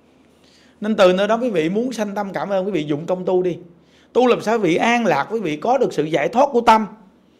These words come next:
Quý vị rơi rụng những cái phiền não, nhất định quý vị sẽ cảm ơn liền. Thì khi quý vị sanh tâm cảm ơn là nghiệp chướng tiêu trừ. Khi sanh tâm cảm ơn là nghiệp chướng tiêu trừ liền. Còn quý vị không sanh tâm cảm ơn là đố quý vị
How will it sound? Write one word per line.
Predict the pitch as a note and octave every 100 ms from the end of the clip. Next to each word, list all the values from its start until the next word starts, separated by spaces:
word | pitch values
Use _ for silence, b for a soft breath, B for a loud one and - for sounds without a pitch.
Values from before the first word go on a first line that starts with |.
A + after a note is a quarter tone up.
| _
Quý | -
vị | F3
rơi | B3 C4+
rụng | F#3 D#3
những | G3+
cái | G#3+
phiền | A3+ D#3+ D3
não, | C3+ -
nhất | G#3+ E4
định | F#3 D#3
quý | F#3
vị | E3+
sẽ | F#3+
cảm | D#3+ G3+
ơn | F3
liền. | D3 - _ _ _ _ _ _ b b b _
Thì | E3+
khi | - A#3
quý |
vị | A3
sanh | - F#3+
tâm | G3 F#3+
cảm | D3 F#3
ơn | F3
là | D3+
nghiệp | C3 C3
chướng | F#3+ G3+
tiêu | F3 D#3
trừ. | C3 - _ _ _ _ _ _ b b b b b b
Khi | - G3+
sanh | G#3 F#3+
tâm | G3 F3+
cảm | C#3 F#3
ơn | F3
là | D3
nghiệp | B2+ C3
chướng | F#3+ G#3
tiêu | F#3 E3+
trừ | C3 A#2+
liền. | A2+ - _ _ _ _ b b b _
Còn | D#3+
quý | F#3+
vị | E3
không | E3+ G#3+ G#3+
sanh | G#3+ G3+
tâm | G#3 F#3+
cảm | D3 F3+
ơn | F3 E3+
là | C3
đố | D#3 F3 B3 D4+
quý | B3+
vị | E3+ A#2+ B2